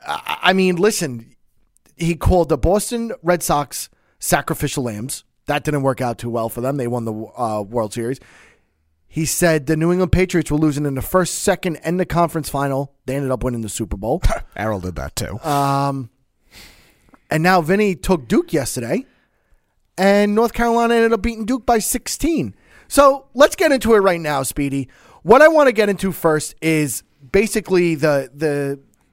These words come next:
Speaker 1: the, the nightcap of the game. I wanna talk about the game and whatnot. And what I really have to say is this. I have a lot to say about this, and trust me, we're gonna get into everything. But last night's game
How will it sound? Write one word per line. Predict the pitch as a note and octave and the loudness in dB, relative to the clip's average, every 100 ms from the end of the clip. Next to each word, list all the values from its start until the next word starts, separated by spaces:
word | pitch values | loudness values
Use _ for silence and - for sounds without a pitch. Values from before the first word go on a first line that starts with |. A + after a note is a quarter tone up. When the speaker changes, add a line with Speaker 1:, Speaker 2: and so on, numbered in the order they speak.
| _ | _
Speaker 1:
the, | - E3+ D#3 D3+ | 2 2 2 0
the | F#3+ | 0
nightcap | F#3 G3 - F3 E3+ | 2 2 2 0 0
of | D3+ | -4
the | C#3+ | -4
game. | D#3 D#3 D3+ C#3 | -4 -4 -4 -4
I | |
wanna | D3 A3+ | 0 0
talk | F#3+ F#3+ F3 | 2 0 0
about | D3+ C#3+ | -2 -2
the | B2+ | -6
game | G#2+ B2+ C3 C3 _ - - - | -10 -10 -8 -10 _ -20 -20 -6
and | C#3+ C#3+ | -4 -2
whatnot. | C3+ A2+ A#2+ A2+ A2+ _ _ _ _ | -2 -4 -8 -8 -10 _ _ _ _
And | E3+ E3 D#3+ F3 | 0 2 0 -2
what | F3 C4+ | 2 4
I | C4+ | 4
really | F#3+ G3+ G3 | 2 2 2
have | F#3 F3+ | 2 0
to | D#3+ | -4
say | - D#3+ C#3+ | -2 -2 -2
is | C3 G#2+ | -4 -8
this. | A2 G2+ - - - _ _ _ | -10 -10 -10 -10 -14 _ _ _
I | - | 4
have | A#3+ | 4
a | G#3+ | 6
lot | F#3 F3 | 4 2
to | - | -2
say | - C#3+ | -4 -2
about | A#2+ A#2+ A2 | -2 -6 -8
this, | A#2+ E3 | -4 0
and | D#3 C#3 | 0 2
trust | G3 E3+ | 2 2
me, | D#3 | 0
we're | D3+ G3+ | 0 0
gonna | G#3 | 0
get | D#3+ D#3+ | 0 2
into | D3+ C#3 - | 0 -4 -4
everything. | C#3+ C3 - B2 G#2 _ _ _ _ _ _ _ _ _ _ _ _ | -4 -4 -10 -14 -14 _ _ _ _ _ _ _ _ _ _ _ _
But | F#3+ F#3 | 2 6
last | B3+ D4+ - | 6 4 2
night's | C#4+ G3 | 0 0
game | D#3 F3+ D#3+ D3+ C#3 | -2 -2 -2 -6 -10